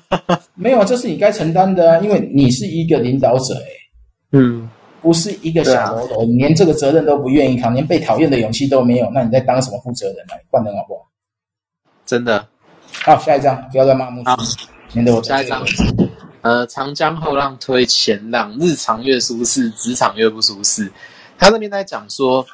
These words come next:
Speaker 1: 他提出三点来检视你的舒适圈，然后就说，然后接下来他就会讲说，职场很舒适，日常就越不舒服嘛。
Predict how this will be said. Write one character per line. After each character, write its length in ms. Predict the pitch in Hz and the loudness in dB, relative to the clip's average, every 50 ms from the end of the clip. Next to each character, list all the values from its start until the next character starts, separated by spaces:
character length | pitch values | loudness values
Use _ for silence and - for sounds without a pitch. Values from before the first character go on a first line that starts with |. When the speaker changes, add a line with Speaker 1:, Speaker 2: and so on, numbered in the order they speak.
| _ _ _ _ | _ _ _ _
Speaker 1:
他 140 | - - 170 | -6 -6 -6
提 260 | - - - 127 123 | -4 -2 -2 0 0
出 400 | 120 - 143 139 135 135 135 135 | 2 2 2 4 4 4 4 2
三 540 | 135 - - - - - 156 139 139 143 147 | 2 0 -6 -10 -4 -2 -2 -2 -2 -6 -8
点 260 | - - - - 101 | -2 -2 -2 -2 -2
来 160 | 101 101 107 | -4 -4 -4
检 260 | 110 - - 117 104 98 - | -4 -2 0 0 0 0 -4
视 380 | - - 131 131 120 110 107 104 - - - - - _ _ _ | -4 0 2 2 4 2 2 -2 -8 -14 -18 -18 -18 _ _ _
你 140 | 117 110 104 | -2 0 2
的 160 | 110 107 107 | 4 4 2
舒 200 | - - 127 123 123 | 2 2 0 0 0
适 160 | - 139 120 | 0 0 0
圈， 360 | 113 107 - - 110 101 98 104 _ _ _ _ _ _ _ _ _ _ _ _ _ _ _ _ - - - _ _ - - | 0 -2 0 0 -2 -2 -2 -6 _ _ _ _ _ _ _ _ _ _ _ _ _ _ _ _ -20 -20 -20 _ _ -8 -2
然 180 | 131 123 123 | 0 2 2
后 460 | 127 135 135 131 127 123 120 120 113 | 2 2 2 0 -2 -4 -4 -6 -8
就 180 | 113 - 135 131 | -2 0 0 0
说， 440 | 127 - 123 120 120 123 123 127 127 - _ - - - - _ _ _ _ _ _ _ _ _ | 2 2 4 6 6 6 4 2 -2 -8 _ -20 -20 -20 -20 _ _ _ _ _ _ _ _ _
然 100 | 123 135 | -4 -2
后 80 | 147 | -2
接 140 | 147 147 151 | -2 -4 -6
下 180 | 135 151 143 135 | -4 -2 0 0
来 200 | 123 117 120 120 _ _ _ _ _ _ _ _ _ - _ _ _ | 0 -2 -4 -8 _ _ _ _ _ _ _ _ _ -20 _ _ _
他 200 | _ - - 143 | _ -4 -4 -2
就 240 | 139 139 151 143 135 | 0 2 2 2 2
会 280 | - 151 143 135 131 123 | 2 2 4 4 2 2
讲 280 | 110 - 113 107 113 117 | 0 -4 -6 -6 -6 -6
说， 320 | - - 131 127 131 135 131 | -4 0 2 4 4 4 2
职 260 | - - 135 147 170 | 0 -6 -10 -10 -6
场 180 | 175 190 131 123 | -4 -4 -4 -2
很 140 | 120 110 | -4 -6
舒 260 | 110 - 135 139 139 143 | -4 -2 -2 -2 0 -2
适， 260 | - - 160 156 139 | -2 0 2 2 2
日 200 | 135 160 165 147 | 2 0 -2 -2
常 340 | 131 - - 110 104 107 117 | -2 -4 -6 -6 -6 -6 -10
就 300 | 117 - 147 135 127 - | -6 -2 0 0 0 0
越 160 | 143 139 131 | 0 0 0
不 100 | 120 131 131 | 2 0 -2
舒 260 | - - 135 127 131 | -2 -2 0 0 0
服 240 | 131 - 107 95 95 | -2 -4 -10 -12 -6
嘛。 240 | 104 110 107 104 | -4 -4 -4 -4